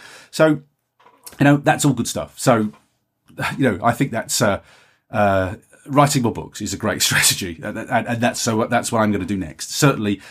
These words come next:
uh, five more fiction books coming up in this next year. So in between now and the end of March, uh, two thousand and what is it, twenty-one, uh, five more fiction books,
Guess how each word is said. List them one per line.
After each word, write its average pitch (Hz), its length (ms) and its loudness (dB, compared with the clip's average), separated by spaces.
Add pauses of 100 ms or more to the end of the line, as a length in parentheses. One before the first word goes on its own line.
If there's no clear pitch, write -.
(200)
uh, 95 280 0
five 127 340 2
more 98 140 -2
fiction - 340 -4
books 120 240 -2
coming 117 300 0
up 113 120 -2
in 107 120 -4
this - 280 -4
next - 380 -6
year. 117 220 2
So 104 160 -2
in 104 120 0
between 104 300 -4
now 113 320 2 (240)
and 95 140 -8
the 104 80 0
end 101 160 -2
of 87 100 -6
March, 113 640 2 (320)
uh, 90 320 -4
two 110 200 -4
thousand 104 440 2
and 101 80 0
what 104 100 0
is 85 80 -4
it, - 140 -10
twenty-one, 113 640 2 (240)
uh, 95 160 -8
five 123 340 2
more 101 140 0
fiction 98 400 -6
books, - 380 -8